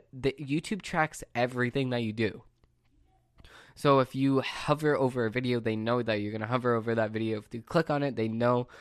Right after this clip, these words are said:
you're gonna like it. If you click on more videos like that, they recommend you stuff like that. But what do they do with all that info afterwards? N-,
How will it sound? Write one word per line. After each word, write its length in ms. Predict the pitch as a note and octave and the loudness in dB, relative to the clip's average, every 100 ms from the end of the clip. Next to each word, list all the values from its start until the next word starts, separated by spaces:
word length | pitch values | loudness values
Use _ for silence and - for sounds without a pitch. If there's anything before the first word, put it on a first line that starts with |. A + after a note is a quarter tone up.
| - - - | -20 -20 -2
you're 160 | A#2+ | 2
gonna 180 | A#2+ A#2 | 2 2
like 220 | A#2 C3 | 2 2
it. 80 | C3 | 0
If 160 | A2+ A#2+ | -2 -6
you 60 | |
click 260 | - D3+ C3+ | -6 -4 0
on 140 | C3 | 0
more 180 | A#2+ A#2+ | 2 0
videos 320 | G#2+ B2 A2+ | 2 0 2
like 160 | G#2+ G2 | 0 2
that, 280 | D#3 D#3 - | 4 2 0
they 160 | A#2+ A2 | -2 0
recommend 500 | B2 - C3 B2+ B2 | 0 -2 -4 -4 -6
you 80 | A2+ | -8
stuff 300 | - A#2+ A2 | -4 -4 -4
like 160 | G#2+ | -2
that. 240 | C3 A#2 - | 0 0 0
But 120 | B2 | 0
what 160 | B2+ | 0
do 100 | C#3+ | 0
they 140 | C#3 B2 | 0 -2
do 140 | B2+ | -2
with 160 | B2 A2+ | -2 -2
all 140 | A2+ | -2
that 220 | A2+ A2 - | -2 -4 -2
info 380 | B2+ B2 A#2 - | -4 0 0 0
afterwards? 800 | B2 B2 A#2+ G#2+ G2+ F#2+ - _ _ - - - - | 4 4 4 -4 -6 -8 -10 _ _ -20 -20 -20 -20
N-, 120 | A#2+ | -20